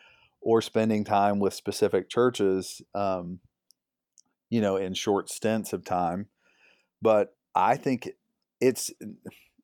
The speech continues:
it hasn't changed from the beginning till now. And that is, you know, if you look at the life of Christ, men were his method.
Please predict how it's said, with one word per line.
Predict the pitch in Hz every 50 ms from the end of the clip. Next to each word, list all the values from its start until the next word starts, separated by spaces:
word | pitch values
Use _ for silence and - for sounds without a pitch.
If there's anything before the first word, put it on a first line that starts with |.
| _ _ _ -
it | - 120
hasn't | 120 127 143 165 175 147 120 - -
changed | - - 117 120 113 104 98 98 - - - -
from | - - 104 101 98
the | 98
beginning | 92 92 98 92 101 101 101 104 104 98
till | - 98 90
now. | 90 92 98 104 101 92 90 92
And | 90 92 95 95 95
that | 92 92 95 92
is, | 95 92 90 90 87 - - - -
you | - 104 98
know, | 95 92
if | - -
you | 104 101
look | 104 104 -
at | 98
the | 95 95
life | 95 92 95 92
of | - -
Christ, | - - 98 92 95 90 - -
men | 90 95 98 104 101
were | 92 92 92
his | 95 87 -
method. | 95 90 90 - - 87 101